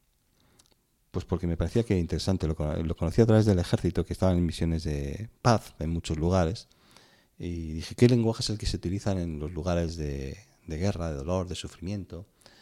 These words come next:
en los lugares más inhóspitos, que también pueden estar en ciudades y en barrios, para poder crear contranarrativas?". ¿Eh? En el fondo era lo que yo quería. El presupuesto, pues, eh, era complejo porque ir a, a visitar muchos lugares del mundo,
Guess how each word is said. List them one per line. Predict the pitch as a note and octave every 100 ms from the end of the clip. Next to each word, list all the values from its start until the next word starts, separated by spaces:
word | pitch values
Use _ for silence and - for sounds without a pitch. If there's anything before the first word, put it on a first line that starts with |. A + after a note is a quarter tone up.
| - -
en | F2+
los | E2+
lugares | E2 F2 F#2 F2+ E2+ D#2+ E2 -
más | F2+ F2
inhóspitos, | F#2+ G#2+ - F2 D#2+ F2 - _ -
que |
también | - D#2+
pueden | D#2 D#2
estar | - D2+
en | D2+
ciudades | - D#2 D#2+ -
y |
en | C#2+
barrios, | E2+ F2+ F2 G#2+ - _ _ _ _ _ - - - _ _ _ _ _
para | G2 F#2
poder | F2 F#2 G2
crear | F#2+
contranarrativas?". | G2 G2 F#2 E2+ D#2+ D#2 G#2 G2 D#2+ - _ _ _ -
¿Eh? | D3 - _
En | G2
el | F2
fondo | - E2 E2+
era | F2
lo | E2+
que | -
yo | E2 E2
quería. | F2+ E2 - _ _ _ _
El | -
presupuesto, | F2 E2 E2+ E2+ - F2
pues, | E2 -
eh, | D#2 C#2+ -
era | F2
complejo | E2+ E2 F#2 -
porque | E2 D2+ D2+
ir | C#2+ D2 E2+
a, | E2 D#2
a |
visitar | E2 - F2
muchos | E2 F2 - E2
lugares | D#2+ F2 E2+
del | E2+
mundo, | E2 E2 E2 F#2+